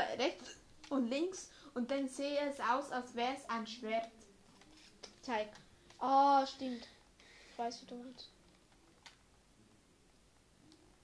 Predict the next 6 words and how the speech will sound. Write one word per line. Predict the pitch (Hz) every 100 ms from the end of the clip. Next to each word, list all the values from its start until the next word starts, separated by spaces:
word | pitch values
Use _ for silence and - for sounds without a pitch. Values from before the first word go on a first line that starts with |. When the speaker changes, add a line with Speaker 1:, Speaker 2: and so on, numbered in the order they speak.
| - - - - - - - - - - - - - - - -
Speaker 2:
Ich |
bin | 311
zu, | - - -
wieder | 320 403 415
zu | -
hoch. | 254